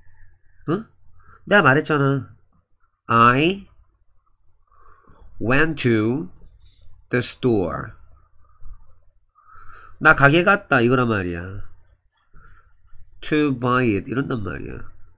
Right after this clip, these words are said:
응? 그러면은 사실은 여기가 이걸 꾸며주는 게 제일 뭐 정확하게 볼 수도 있지.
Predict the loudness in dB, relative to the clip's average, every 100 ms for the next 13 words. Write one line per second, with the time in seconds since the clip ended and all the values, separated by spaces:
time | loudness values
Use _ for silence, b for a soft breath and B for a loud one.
0 | -14 -8 -4 -4 -4 -8 -14 -16 B B
1 | B 2 4 6 6 6 4 4 6 6
2 | 6 8 8 8 6 2 -4 -10 _ b
3 | 4 6 6 6 8 8 6 0 -8 -20
4 | b b b 0 6 8 8 6 6 6
5 | 6 4 4 4 2 2 4 4 4 6
6 | 6 4 0 4 4 6 8 8 8 4
7 | 0 2 0 -2 0 2 2 0